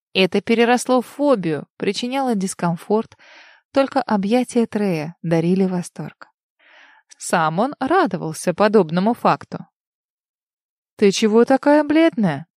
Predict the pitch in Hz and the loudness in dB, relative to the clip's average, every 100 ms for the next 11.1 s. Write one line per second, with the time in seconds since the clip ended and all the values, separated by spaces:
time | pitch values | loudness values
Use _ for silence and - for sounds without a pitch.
0 | _ _ _ - - 175 160 220 240 214 | _ _ _ -18 -4 -4 -2 0 2 4
1 | 190 175 - 180 - - 175 160 156 240 | 2 0 -6 -6 -6 -4 -4 -2 -2 -4
2 | 294 - - - - 220 240 - 254 - | -4 -14 -20 -20 -10 0 0 2 -2 0
3 | 370 - 269 285 254 - 180 160 175 214 | -4 -4 -6 -4 -6 -2 0 0 -2 -4
4 | - - 156 160 170 160 165 151 143 123 | -8 -6 -6 -4 -6 -8 -10 -12 -12 -16
5 | _ _ _ _ _ _ _ _ _ _ | _ _ _ _ _ _ _ _ _ _
6 | _ _ _ _ _ _ _ _ 185 220 | _ _ _ _ _ _ _ _ -2 2
7 | 285 - 196 214 233 254 - 262 254 180 | 2 0 -2 0 0 0 -2 -2 0 -2
8 | 156 _ _ _ _ - 170 175 - 214 | -4 _ _ _ _ -8 -2 -2 0 -2
9 | 254 233 202 175 170 175 - 180 170 160 | -2 -4 -4 -2 -2 -4 -6 -6 -6 -8
10 | 135 147 - - - 220 254 320 339 247 | -12 -14 -20 -20 -12 -6 -2 0 0 -2